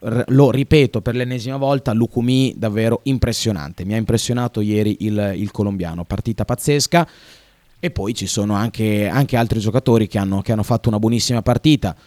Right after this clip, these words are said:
Sosa secondo me ha fatto una grande gara, a parte un, una lettura sbagliatissima su un, su un pallone, su uno spiovente, eh, dal, mm,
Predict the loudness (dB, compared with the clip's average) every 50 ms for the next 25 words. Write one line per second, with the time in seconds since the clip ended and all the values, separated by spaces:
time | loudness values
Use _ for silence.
0 | _ _ -6 2 6 10 10 10 10 8 4 0 -2 -2 -2 0 0 2 2 0
1 | 0 0 -2 -4 -2 -2 -2 -2 0 0 0 0 0 0 0 2 4 6 6 6
2 | 4 0 -6 _ -4 -2 -2 -2 2 4 6 6 6 6 4 0 -2 0 2 2
3 | 2 2 0 -4 -8 -10 -8 -6 -4 -2 -2 -2 -4 -4 -6 -8 _ _ _ _
4 | _ _ _ _ -10 -6 -4 -2 -2 -2 -2 -2 0 0 0 2 0 -2 -2 -2
5 | -2 -2 -2 -4 -6 -2 -2 -4 -4 -4 -6 -6 -4 -4 -4 -4 -6 -6 -8 -8
6 | -6 -6 -4 -4 -4 -4 -4 -4 -4 -4 -4 -6 -6 -8 -8 -8 -8 -6 -4 -2
7 | 0 2 2 2 2 0 -4 -4 -4 -4 -4 -4 -4 -2 0 2 2 4 4 2
8 | 2 0 0 -2 -2 -2 -8 -20 -20 -20 -12 -6 -2 -2 0 0 0 0 0 0
9 | 0 -2 -2 -2 -2 0 0 0 0 0 0 -2 -2 -2 -2 -2 -2 -2 -2 -4
10 | -4 -6 -6 -6 -6 -8 -8 -8 -8 -10